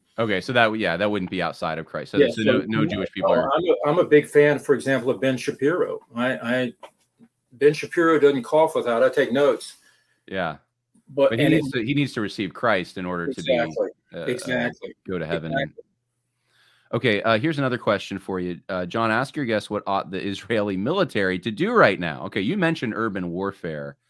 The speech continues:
Speaker 1: Uh, what, what's the best strategy here?
Speaker 2: To use the parlance of American military doctrine today, they need to secure the various domains. And by that, I mean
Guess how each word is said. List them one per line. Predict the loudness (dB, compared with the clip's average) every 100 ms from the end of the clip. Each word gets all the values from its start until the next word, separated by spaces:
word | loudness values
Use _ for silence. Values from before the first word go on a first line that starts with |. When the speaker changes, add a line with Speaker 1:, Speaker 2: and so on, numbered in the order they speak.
| _ _ _ _ -4
Speaker 1:
Uh, | 0 0 0 -4 -10
what, | -6 0 0 -2 _
what's | -8 -8 -4
the | -2
best | -2 -2
strategy | -2 -2 -2 -8
here? | -10 -10 -10 _ _ _ _ _ _ _ _ _ _ _ _ _ _ _ _ _ _ _ -16 -4
Speaker 2:
To | 0
use | 2 2
the | 0
parlance | 2 4 6 4 2
of | 2
American | 2 2 2 2
military | 2 2 2 4
doctrine | 4 0 -2 -8
today, | -6 0 2 2
they | -2 -2
need | -4 -4
to | -6
secure | -6 -6 -2 -2
the | -2
various | -2 0 0 -4 -2
domains. | -2 0 -4 -4 -8 -14 -16 -18 _ _ _ -6
And | 0
by | 2 4
that, | 6 4
I | 2
mean | 0 0 0 -2 -4